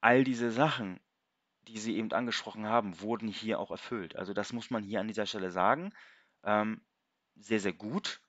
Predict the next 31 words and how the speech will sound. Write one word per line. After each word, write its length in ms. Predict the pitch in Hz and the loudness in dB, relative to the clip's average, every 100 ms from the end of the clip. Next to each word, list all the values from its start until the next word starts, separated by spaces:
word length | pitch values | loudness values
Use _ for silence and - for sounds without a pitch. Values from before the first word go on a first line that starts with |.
| _ _ _ _ _ _ _ _ _ _ _ - - | _ _ _ _ _ _ _ _ _ _ _ -16 -4
dass 300 | 107 104 - | 2 2 4
all 240 | 113 127 | 4 4
Punkt-, 340 | 127 147 147 | 2 -6 -4
alle 180 | - 120 | 0 -2
diese 220 | 123 113 | -2 -6
Punkte 320 | 113 - 123 95 | -6 -6 -4 -2
erfüllt 400 | 95 - 131 - | -2 -4 -4 -2
werden, 220 | 117 110 | -2 0
weil 80 | 101 | -2
oftmals 420 | 104 - 110 98 | -4 -2 -4 -4
ist 60 | |
es 140 | 104 98 | -8 -8
so, 180 | 104 98 | -8 -6
dass 160 | 98 | -4
dann 280 | - 95 98 | -4 -4 -6
quasi 360 | - 95 95 101 | -4 0 0 -2
im 140 | 95 | -2
White 180 | 95 92 | -2 -2
Paper 180 | 98 98 | -4 -4
steht, 220 | - 92 | -6 -8
wir 60 | 95 | -8
wollen 180 | 90 | -6
das 240 | 90 98 - | -4 -4 -4
und 60 | |
das 180 | 95 92 | -6 -6
und 120 | 92 | -6
das 120 | 95 95 | -6 -6
in 100 | 92 | -6
dem 140 | 101 | -6
Monat 300 | 104 101 95 | -4 -4 -2
machen 320 | 104 107 117 | -2 -2 -4